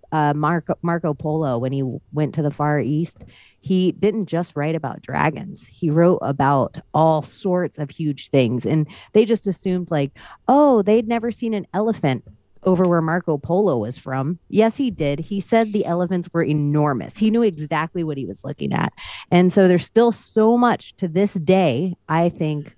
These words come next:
what we don't know about China. It literally is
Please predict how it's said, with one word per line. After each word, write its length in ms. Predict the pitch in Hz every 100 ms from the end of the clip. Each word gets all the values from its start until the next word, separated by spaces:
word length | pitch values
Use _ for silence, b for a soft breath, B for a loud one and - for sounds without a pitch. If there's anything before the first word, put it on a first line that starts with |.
| -
what 180 | 151 165
we 120 | 180
don't 320 | 147 156 156
know 160 | 156 156
about 260 | 143 120
China. 500 | - 139 156 131 143 - B B B
It 180 | 175 156
literally 640 | 170 190 185 180 160 -
is 400 | 147 165 160 160